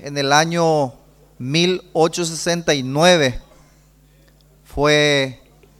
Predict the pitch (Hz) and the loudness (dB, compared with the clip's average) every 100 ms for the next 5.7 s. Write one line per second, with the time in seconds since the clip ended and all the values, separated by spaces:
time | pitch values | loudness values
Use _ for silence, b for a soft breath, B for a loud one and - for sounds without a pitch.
0 | _ _ _ _ _ _ _ _ _ _ | _ _ _ _ _ _ _ _ _ _
1 | 135 123 147 151 151 147 143 139 143 147 | -10 -4 -2 -2 -2 -2 -2 -2 -4 -4
2 | 160 151 147 139 131 120 - _ _ _ | -2 0 0 0 -2 -6 -12 _ _ _
3 | _ 123 131 165 - 165 135 139 170 180 | _ -6 -2 0 -2 -6 -6 0 4 4
4 | 151 147 - - 143 147 131 147 151 143 | 2 -2 2 2 4 0 -2 -2 -2 -2
5 | 117 147 156 151 160 143 | 0 0 0 -2 0 0